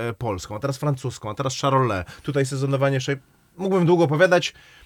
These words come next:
Byłem bardzo dobrze przygotowany do tej degustacji, po czym zorientowałem się, że mój klient ma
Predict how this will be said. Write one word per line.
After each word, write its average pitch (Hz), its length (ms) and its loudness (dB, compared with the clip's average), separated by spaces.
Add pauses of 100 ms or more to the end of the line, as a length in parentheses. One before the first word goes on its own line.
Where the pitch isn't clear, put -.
(140)
Byłem 160 280 4
bardzo 175 200 4
dobrze 156 220 2
przygotowany 147 480 2
do 139 60 2
tej 139 140 2
degustacji, 139 600 -2 (300)
po - 80 -4
czym 151 120 0
zorientowałem 156 480 0
się, 165 160 -2
że 147 100 0
mój 185 180 0
klient 160 400 -2
ma 135 320 0